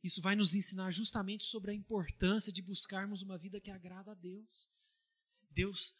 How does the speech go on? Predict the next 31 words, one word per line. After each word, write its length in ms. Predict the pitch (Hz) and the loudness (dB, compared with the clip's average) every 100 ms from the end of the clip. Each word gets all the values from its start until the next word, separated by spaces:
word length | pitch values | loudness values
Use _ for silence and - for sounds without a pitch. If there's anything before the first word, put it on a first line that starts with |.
| _ | _
ama, 400 | 190 233 233 165 | 0 0 0 -2
Deus 260 | 156 185 - | -4 0 -2
tem 180 | 220 | -2
prazer 1000 | 208 233 214 170 131 135 160 190 175 - _ _ _ _ | -12 -16 -16 -14 -10 -6 -4 -4 -6 -12 _ _ _ _
quando 240 | 190 190 | -10 -8
nós, 380 | 180 160 185 185 | -8 -4 -2 -2
de 80 | 175 | -4
fato, 460 | - - 180 185 190 | -6 -10 -10 -12 -8
nos 200 | 190 185 | -4 2
esforçamos 920 | - - 226 180 - 175 196 226 185 | 4 2 0 4 6 6 2 -8 -10
pra 180 | - 180 | -10 -16
tá 140 | 214 | -14
mais 260 | 214 220 - | -10 2 2
perto 300 | 214 196 226 | 2 -10 -12
dele. 540 | 170 156 190 220 156 _ _ _ _ _ _ | -10 -4 -4 -4 -12 _ _ _ _ _ _
Quando 220 | 208 220 | -8 -6
nós, 280 | 202 196 175 | -4 -4 -6
de 80 | 190 | -6
fato, 340 | - 226 220 | -6 -8 -8
nos 220 | 220 202 | -4 -2
esforçamos 680 | 214 - 233 202 - 226 220 | 0 0 0 2 2 2 -4
pra 180 | - 226 | -4 -6
tirar 400 | - 247 208 240 | -4 -2 2 0
da 100 | 247 | 0
nossa 300 | 214 202 - | -8 -10 -14
vida 260 | 147 220 240 | -12 -12 -12
aquilo 240 | - 302 | -12 -12
que 100 | - | -10
nos 200 | 294 285 | -12 -12
afasta 460 | 285 - 294 254 285 | -14 -14 -10 -10 -10
dele. 440 | 233 226 247 214 | -8 -6 -6 -10